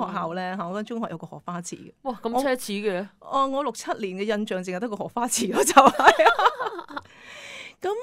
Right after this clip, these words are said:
Speaker 1: 我諗，誒，係因為我覺得我要順應外在嘅角色。
Speaker 2: 係。
Speaker 1: 啊，我要做好一個阿媽心目中啦，或者我自己心目中啦，嚇，當時嘅一個好嘅，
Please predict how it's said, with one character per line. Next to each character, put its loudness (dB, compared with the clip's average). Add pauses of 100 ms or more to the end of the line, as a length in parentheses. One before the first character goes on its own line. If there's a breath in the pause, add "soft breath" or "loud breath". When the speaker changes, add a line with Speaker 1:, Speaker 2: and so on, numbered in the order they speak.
(340)
Speaker 1:
我 2
諗， 0 (260)
誒， -2
係 2
因 0
為 -2
我 -2
覺 -2
得 -2 (180)
我 -4
要 -2
順 -6
應 -6 (120)
外 -2
在 -10
嘅 -10
角 -12
色。 -10 (220)
Speaker 2:
係。 -10
Speaker 1:
啊， -8
我 -4
要 -2
做 -6
好 -10 (480)
一 -6
個 -6
阿 -8
媽 -6
心 -8
目 -6
中 -10
啦， -12
或 -2
者 -2
我 -2
自 -4
己 -2
心 -8
目 -6
中 -8
啦， -6
嚇， -10
當 -6
時 -10
嘅 -10
一 -6
個 -8
好 -12
嘅， -10